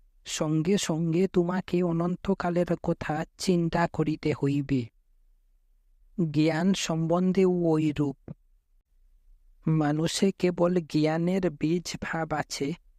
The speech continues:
কিন্তু ওই ক্ষুদ্র জ্ঞানের চিন্তা করিতে হইলেই সঙ্গে সঙ্গে অনন্ত জ্ঞানের বিষয় চিন্তা করিতে হইবে।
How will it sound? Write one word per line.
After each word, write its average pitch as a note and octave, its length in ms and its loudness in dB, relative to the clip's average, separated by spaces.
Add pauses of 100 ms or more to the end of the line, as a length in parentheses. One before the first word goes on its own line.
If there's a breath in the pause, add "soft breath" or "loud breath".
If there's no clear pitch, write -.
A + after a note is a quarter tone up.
(140)
কিন্তু F#3+ 460 2
ওই F#3+ 180 2
ক্ষুদ্র F3 580 0
জ্ঞানের F3+ 640 0
চিন্তা F#3 500 0
করিতে F3+ 480 0
হইলেই F3 580 2
সঙ্গে D#3+ 480 0
সঙ্গে F#3+ 480 2
অনন্ত F#3 520 2
জ্ঞানের E3 520 0
বিষয় D#3+ 400 -2
চিন্তা E3+ 500 0
করিতে F3+ 460 2
হইবে। D#3+ 500 0